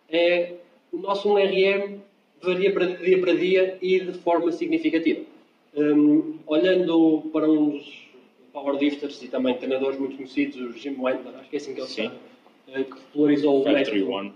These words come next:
Speaker 2: cinco três um.
Speaker 1: O cinco três um, exatamente. E ele era apologista de vocês, não, de vocês não, nós pegarmos o nosso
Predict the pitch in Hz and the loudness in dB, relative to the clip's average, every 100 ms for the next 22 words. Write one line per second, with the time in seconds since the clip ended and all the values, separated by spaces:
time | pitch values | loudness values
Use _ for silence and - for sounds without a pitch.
0 | _ - 123 110 101 101 117 - - 214 | _ -8 -6 -2 -2 -2 -6 -10 -4 -2
1 | 165 135 143 170 143 131 151 165 - - | 0 0 0 0 -2 0 0 -2 -6 -20
2 | _ 151 175 180 180 185 185 170 190 190 | _ -2 2 2 2 0 0 0 -2 -2
3 | 175 147 147 180 - 160 160 160 - - | -2 0 0 -2 -6 -4 -2 -2 -4 -6
4 | - 208 - - 143 175 175 156 156 135 | -4 -2 -2 -4 0 0 0 0 -2 -2
5 | 127 143 139 - | -4 -2 -2 -4